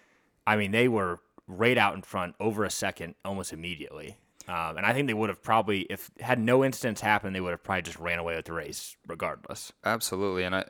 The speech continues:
Speaker 2: maybe a little bit more fighting between the two, or, you know,
Speaker 1: Yeah.
Speaker 2: maybe a different battle in the front. But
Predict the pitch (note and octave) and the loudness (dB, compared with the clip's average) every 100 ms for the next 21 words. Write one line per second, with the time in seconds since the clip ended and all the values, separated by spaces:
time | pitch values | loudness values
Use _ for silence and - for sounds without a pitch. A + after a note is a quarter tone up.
0 | - G2+ G2+ G#2 G2 G2+ G#2 G2 F#2+ - | -4 -2 2 2 2 2 2 2 0 2
1 | F2 F#2+ G2+ - F#2+ F#2 - F2+ G#2+ A#2 | 0 0 -2 -6 -6 -6 -6 -2 0 0
2 | F2 E2 F#2 E2 E2 G2+ E2+ - _ F#2+ | 0 -2 -8 -10 -2 -2 -2 -4 _ -6
3 | F2+ F#2 F2 F#2 F2 E2+ E2+ F2+ F2+ E2+ | 0 0 0 -2 -4 -2 -2 0 -2 -4
4 | - F#2+ G#2 F#2+ F2 - | -4 -4 -2 0 -2 -4